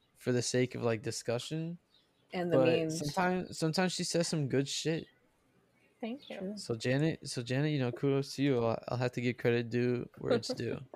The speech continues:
Speaker 3: <laughs> Okay.
Speaker 1: What did you think about the ice cavern?
Speaker 3: Uh, I liked it. I, I agree with Ange. It kind of felt like,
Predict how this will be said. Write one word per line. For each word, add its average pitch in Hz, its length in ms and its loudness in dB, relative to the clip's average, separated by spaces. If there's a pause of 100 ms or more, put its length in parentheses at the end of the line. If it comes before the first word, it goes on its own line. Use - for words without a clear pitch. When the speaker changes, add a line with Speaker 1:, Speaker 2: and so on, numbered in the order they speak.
(140)
Speaker 3:
<laughs> 330 80 -8 (260)
Okay. - 400 -2 (120)
Speaker 1:
What 131 180 8
did 151 160 8
you 165 140 8
think 143 240 4
about 120 240 6
the 113 80 0
ice 113 200 0
cavern? 107 560 0
Speaker 3:
Uh, 277 460 6 (180)
I 349 180 6
liked 214 260 0
it. 226 180 2
I, 220 160 0 (100)
I 247 100 -2
agree 220 280 -2
with 196 140 -2
Ange. 190 320 -4
It 214 80 -8
kind 262 160 -2
of 262 80 -6
felt 220 160 0
like, 185 280 -2